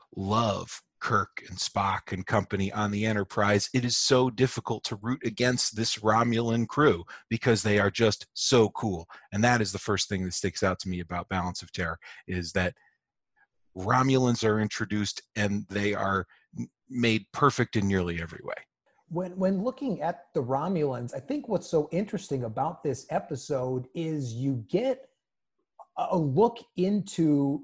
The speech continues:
Speaker 2: the Romulan ship, the Romulan crew, and the Romulan culture that you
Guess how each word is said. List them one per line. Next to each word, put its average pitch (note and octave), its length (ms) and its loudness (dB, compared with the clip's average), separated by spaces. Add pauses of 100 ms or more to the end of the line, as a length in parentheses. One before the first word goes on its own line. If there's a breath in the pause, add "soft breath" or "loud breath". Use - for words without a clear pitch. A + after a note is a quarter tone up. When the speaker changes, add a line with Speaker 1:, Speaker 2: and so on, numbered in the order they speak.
Speaker 2:
the C3 160 0
Romulan C3 560 -2
ship, - 500 -6 (200)
the B2+ 140 -2
Romulan C3+ 720 -4
crew, E3 720 2 (300 soft breath)
and D#3 100 0
the D3 80 2
Romulan E3+ 560 -2
culture F3 560 -2
that D#3 180 -4
you D#3 300 0